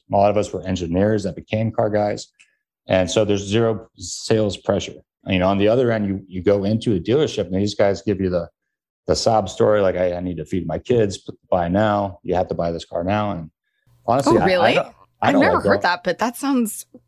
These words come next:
Speaker 2: aggressive or intense.
Speaker 1: Well, I mean, there's, there's different levels. You got, you know, I went from Hondas up to Ferraris, uh, you know, depending on what dealership you go, you go into. But, uh, again, the, the dealership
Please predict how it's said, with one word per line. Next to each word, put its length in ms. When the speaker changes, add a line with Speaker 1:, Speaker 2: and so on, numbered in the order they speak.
Speaker 2:
aggressive 720
or 80
intense. 580
Speaker 1:
Well, 100
I 80
mean, 140
there's, 260
there's 160
different 300
levels. 280
You 80
got, 220
you 80
know, 60
I 100
went 220
from 100
Hondas 480
up 160
to 80
Ferraris, 680
uh, 400
you 60
know, 140
depending 320
on 80
what 200
dealership 460
you 100
go, 220
you 140
go 220
into. 420
But, 220
uh, 160
again, 340
the, 80
the 160
dealership 520